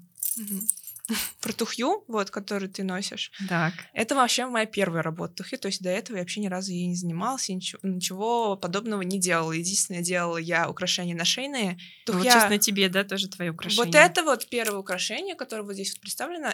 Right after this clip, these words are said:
Speaker 1: это самое первое украшение, которое я сделала вообще из чувашского народного костюма, можно сказать.
Speaker 2: Сколько тратится
Speaker 1: Сколько
Speaker 2: времени?
Speaker 1: де-, на самом деле немного, тратится много времени, чтобы все материалы до меня дошли.
Speaker 2: М,
Speaker 1: Да.
Speaker 2: мгм.
Speaker 1: Ну, то есть это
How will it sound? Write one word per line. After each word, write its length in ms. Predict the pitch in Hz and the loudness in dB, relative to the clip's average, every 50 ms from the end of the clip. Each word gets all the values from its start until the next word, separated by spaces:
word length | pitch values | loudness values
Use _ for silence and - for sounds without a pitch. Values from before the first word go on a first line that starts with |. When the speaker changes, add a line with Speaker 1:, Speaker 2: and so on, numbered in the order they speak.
| - | -4
Speaker 1:
это 560 | - 240 247 - - 247 233 226 220 208 - - | -4 -4 -4 -4 -2 0 2 2 2 0 -2 -4
самое 260 | - - 240 214 196 202 | -4 -2 -2 -2 -2 -2
первое 160 | 220 190 180 | -2 -4 -4
украшение, 280 | 180 - - 254 269 | -4 -6 -6 -6 -8
которое 200 | 262 - - 208 190 | -12 -10 -8 -6 -6
я 40 | 180 | -6
сделала 260 | 175 208 226 226 196 | -6 -6 -6 -6 -6
вообще 200 | 175 175 185 185 | -6 -6 -8 -8
из 260 | 180 180 175 180 175 | -6 -6 -6 -8 -8
чувашского 420 | 175 - - 185 180 180 - 185 175 | -8 -10 -8 -8 -8 -8 -6 -8 -8
народного 340 | 175 170 175 170 170 170 180 | -8 -6 -8 -10 -10 -12 -14
костюма, 440 | 175 208 - - - 202 175 165 | -14 -12 -12 -12 -10 -10 -10 -10
можно 220 | 165 160 165 160 160 | -10 -10 -10 -10 -10
сказать. 380 | - - 185 180 185 185 - | -12 -12 -14 -16 -16 -10 -6
Speaker 2:
Сколько 280 | - - - 175 175 175 | -4 -2 -2 -2 0 2
тратится 480 | - 185 175 175 175 - - - 170 165 | 2 2 2 4 2 0 2 2 2 4
Speaker 1:
Сколько 220 | 156 165 156 165 | 4 4 4 4
Speaker 2:
времени? 500 | 190 185 170 165 165 156 151 151 156 160 - - | 4 4 4 4 2 2 0 -2 -4 -6 -8 -10
Speaker 1:
де-, 60 | - 233 | -8 -6
на 60 | 226 | -4
самом 220 | - 262 262 269 | -2 -2 -2 -4
деле 120 | 269 254 247 | -6 -6 -6
немного, 400 | 240 226 226 269 294 294 294 262 | -6 -6 -4 -4 -2 -2 -2 -4
тратится 580 | 277 240 226 240 247 - - - - 214 190 - | -2 0 -2 0 0 -2 -4 -4 -4 -4 -6 -4
много 340 | 196 208 214 226 233 214 214 | -4 -4 -4 -4 -2 -2 0
времени, 320 | 202 208 220 240 247 220 | 0 0 0 -2 -2 -4
чтобы 480 | 202 - - 208 202 190 190 185 185 185 | -4 -4 -4 -4 -6 -6 -4 -6 -4 -4
все 200 | 185 - - 202 | -4 -4 -4 -4
материалы 480 | 196 190 190 - 196 190 180 170 170 170 | -4 -6 -6 -6 -6 -4 -4 -4 -4 -6
до 100 | 165 170 | -6 -8
меня 180 | 170 170 165 | -8 -10 -10
дошли. 440 | 170 - - - - - 175 - _ _ - - - | -10 -8 -8 -10 -10 -10 -14 -18 _ _ -20 -8 -2
Speaker 2:
М, 480 | 202 202 208 208 208 202 202 196 196 | 0 2 4 4 4 2 0 -2 -2
Speaker 1:
Да. 180 | 180 170 165 160 | -4 -6 -6 -4
Speaker 2:
мгм. 460 | 165 202 190 202 190 185 185 196 190 196 - - - - - _ _ _ _ _ _ - - - - | -4 -2 -2 -2 -2 -2 -4 -6 -10 -12 -18 -20 -20 -20 -20 _ _ _ _ _ _ -10 -10 -10 -8
Speaker 1:
Ну, 160 | 226 233 247 | -10 -6 -2
то 80 | - 269 | 0 0
есть 140 | 254 247 262 | 2 2 2
это 600 | 254 254 240 226 214 208 202 196 196 190 202 | 0 0 2 4 4 6 8 8 8 6 4